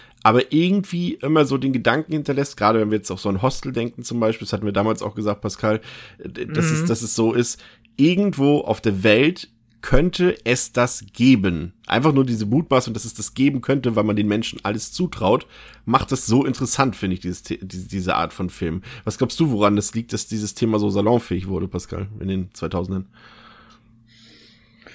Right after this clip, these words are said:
Speaker 2: Ah, das ist eine gute Frage jetzt, dass, ähm,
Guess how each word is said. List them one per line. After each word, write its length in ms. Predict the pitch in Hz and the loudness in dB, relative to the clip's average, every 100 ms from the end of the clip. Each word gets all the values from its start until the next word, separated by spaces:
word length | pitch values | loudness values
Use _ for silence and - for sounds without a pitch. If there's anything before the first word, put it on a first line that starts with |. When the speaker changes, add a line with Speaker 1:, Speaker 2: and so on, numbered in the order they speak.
| - _ | -20 _
Speaker 2:
Ah, 160 | - 160 | -4 -2
das 100 | - | 0
ist 60 | 185 | -4
eine 80 | |
gute 200 | 180 185 | -2 0
Frage 340 | 240 175 170 160 | 2 6 6 6
jetzt, 240 | 160 - | 0 2
dass, 200 | 165 165 165 | 0 0 0
ähm, 600 | 170 170 165 160 160 | 0 2 -2 -4 -6